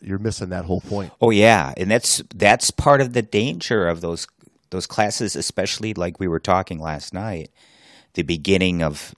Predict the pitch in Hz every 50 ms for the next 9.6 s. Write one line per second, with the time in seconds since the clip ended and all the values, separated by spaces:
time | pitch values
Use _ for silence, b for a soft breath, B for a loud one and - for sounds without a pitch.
0 | _ - 76 76 71 69 - 80 - - 85 82 80 80 80 80 82 80 76 73
1 | 71 - - 73 69 73 78 90 92 95 85 85 76 76 82 76 73 80 80 78
2 | 80 78 78 78 80 78 78 76 71 73 76 78 78 - - - 73 65 62 -
3 | - - - 69 73 73 82 82 90 85 82 76 78 73 71 - - 78 78 73
4 | - - 76 69 67 - B B B B B B B B B B - 92 95 98
5 | 95 92 - - - 78 - - _ - 117 - - 90 82 82 98 98 95 98
6 | 95 87 - - - 90 82 82 80 80 82 82 - - - 82 76 78 78 76
7 | 73 80 76 78 78 78 76 76 73 71 71 - - - - 92 95 87 92 98
8 | 113 117 - - - - - 139 - - 135 120 110 104 b b b b b b
9 | _ _ _ - 87 82 78 76 73 73 73 71